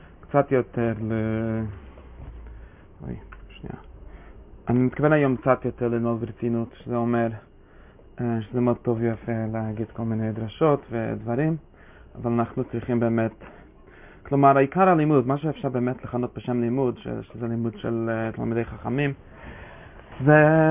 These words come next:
שנוכל, שאנשים יקראו את מה שכתוב, שאנחנו נקרא,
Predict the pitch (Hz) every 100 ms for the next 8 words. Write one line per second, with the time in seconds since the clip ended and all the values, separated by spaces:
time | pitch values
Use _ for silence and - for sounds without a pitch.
0 | 156 151 160 156 208 220 214 196 202 185
1 | 180 185 175 214 202 185 - 196 185 160
2 | 151 156 143 135 120 110 120 123 139 127
3 | 117 120